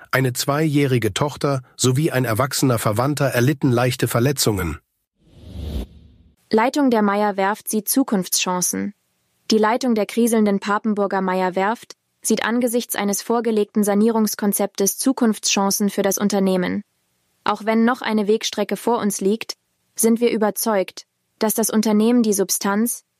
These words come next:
Speaker 2: die Mitarbeiterinnen und Mitarbeiter, aber auch den Willen zu einem gemeinsamen Kraftakt hat, um die Werft wieder auf Wachstumskurs zu bringen,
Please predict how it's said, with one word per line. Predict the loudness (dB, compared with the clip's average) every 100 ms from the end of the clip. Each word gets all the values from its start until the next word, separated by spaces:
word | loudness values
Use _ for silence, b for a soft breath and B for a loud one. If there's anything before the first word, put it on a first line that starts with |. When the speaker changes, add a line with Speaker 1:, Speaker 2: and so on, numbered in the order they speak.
| _ 0
Speaker 2:
die | 4
Mitarbeiterinnen | 4 2 0 0 0 0 2 2 0
und | 0
Mitarbeiter, | 0 0 0 0 0 -2 -2 -6 _ _ _ -6
aber | -2 0 -2
auch | -2
den | 0 2
Willen | 2 2 0
zu | -2
einem | -2 0 2
gemeinsamen | 2 2 2 0 0 -2
Kraftakt | -2 -4 -4 -6 -4 -4
hat, | -4 -6 _ _ _ 0
um | 2
die | 4 2
Werft | 2 2 -2 -2
wieder | 0 0
auf | 0
Wachstumskurs | -2 -4 -4 -2 -2 0 0 0
zu | -2
bringen, | 0 0 0 -4